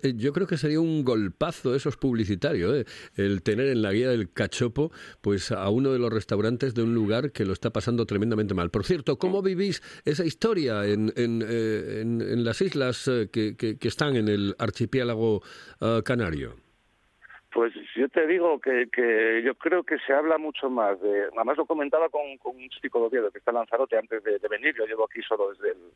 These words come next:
Speaker 2: desde el sábado, y yo le he preguntado, "Oye, que es que yo me voy la semana que viene y estoy preocupado por esto, iré, no iré", me dice, "Nacho, se está hablando más en la península del volcán que, que en las islas", porque aquí sí es verdad que se habla de ello, evidentemente, pero que bueno, que la preocupación casi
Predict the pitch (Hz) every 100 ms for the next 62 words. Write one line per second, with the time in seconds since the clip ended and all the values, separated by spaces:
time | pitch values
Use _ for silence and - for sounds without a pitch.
0 | - 110 107 107 135 156 147 - - -
1 | - - - 104 110 113 113 107 107 107
2 | 151 - 98 98 104 110 117 117 120 120
3 | 110 113 123 143 - 104 95 110 113 113
4 | 113 190 - 101 _ - - 85 82 156
5 | 143 117 135 139 113 - 113 - 95 82
6 | - 98 - 98 131 135 139 135 117 107
7 | - 107 101 104 107 101 90 90 95 101
8 | 98 - 165 170 - 101 87 - _ -
9 | - - - - 110 107 147 151 165 -
10 | 113 101 - 120 120 117 117 120 110 110
11 | - 107 110 127 117 95 87 87 - 87
12 | 92 98 104 139 143 98 90 98 104 -
13 | - - - 113 110 113 120 110 113 110
14 | 139 143 139 143